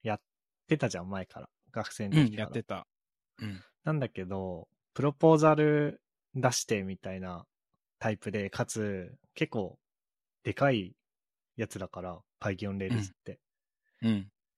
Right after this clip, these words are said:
Speaker 1: そういうのは参加しかしたことなくて。それこそRuby会議仙台のやつ、ふっくんと一緒に行ったじゃん。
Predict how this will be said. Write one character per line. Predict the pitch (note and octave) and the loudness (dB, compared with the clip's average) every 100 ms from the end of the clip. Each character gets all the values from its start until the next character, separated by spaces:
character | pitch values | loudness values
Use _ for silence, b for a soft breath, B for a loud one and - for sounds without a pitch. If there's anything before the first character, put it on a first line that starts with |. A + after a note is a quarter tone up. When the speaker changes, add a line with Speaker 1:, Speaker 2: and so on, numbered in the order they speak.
| _ - | _ -12
Speaker 1:
そ | - - D#3 E3 | -8 0 2 4
う | |
い | F3+ F3 | 6 6
う | E3 | 6
の | C3 | 4
は | C3+ C3 A2 | 6 6 4
参 | - C3+ D3 | 0 0 2
加 | E3+ | 0
し | - | -2
か | A#2 | -4
し | |
た | - | -6
こ | - | -10
と | - | -10
な | F#2 | -14
く | - | -14
て。 | - - - | -20 -20 -10
そ | - | -2
れ | D3+ | -2
こ | |
そ | C#3+ A2 | 0 0
Ruby | G#2+ D3+ D#3 | 2 2 4
会 | E3+ A#2+ | 2 2
議 | |
仙 | G#2 B2 A#2+ | 0 0 0
台 | A2 F#2+ | 0 -2
の | |
や | F#2+ | -6
つ、 | - F2+ | -8 -12
ふ | A2 | -12
っ | - | -10
く | G2+ | -10
ん | F#2 | -10
と | |
一 | F#2+ | -10
緒 | - | -10
に | F#2+ | -10
行 | |
っ | - | -10
た | F#2+ | -10
じ | |
ゃ | |
ん。 | E2+ | -12